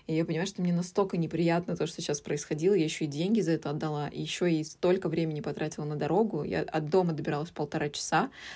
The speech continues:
до дома добиралась обратно еще дольше два часа, просто потому что, ну, там далеко надо было ехать. Ну, короче, это просто какая-то жесть была. Ну, сложилось все, чтобы я туда больше не пошла. От места до самого терапевта и каких-то, ну, вот,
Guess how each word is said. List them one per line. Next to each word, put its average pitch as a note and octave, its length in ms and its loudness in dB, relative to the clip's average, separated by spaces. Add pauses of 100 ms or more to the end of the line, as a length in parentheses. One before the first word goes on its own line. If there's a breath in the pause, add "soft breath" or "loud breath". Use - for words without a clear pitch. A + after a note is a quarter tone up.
(120)
до F#3+ 100 8
дома F3 240 6
добиралась D#3 460 2
обратно D#3+ 420 2
еще D#3 200 -2
дольше D#3 320 0
два D3 180 0
часа, D3 220 -2
просто D#3+ 300 -4
потому D3+ 220 -4
что, E3 200 -8
ну, D3 120 -4
там - 160 -10
далеко D#3+ 320 -2
надо D3+ 200 -2
было D#3 100 0
ехать. - 280 0
Ну, F3+ 60 -4
короче, F#3 360 0
это E3+ 120 -2
просто G3 360 -4
какая-то E3+ 400 -4
жесть - 360 -2
была. - 240 -6 (140)
Ну, E3+ 140 2
сложилось F3 440 6
все, D#3 340 4
чтобы D3+ 260 -6
я E3 180 2
туда F3+ 200 0
больше E3+ 320 0
не C#3+ 80 -4
пошла. - 520 -8
От - 220 -8
места F3+ 420 -2
до D#3+ 420 2
самого D3+ 440 -2
терапевта E3 680 0 (380 loud breath)
и E3 60 -2
каких-то, F3 460 -4
ну, D3+ 140 -2
вот, D#3+ 120 -6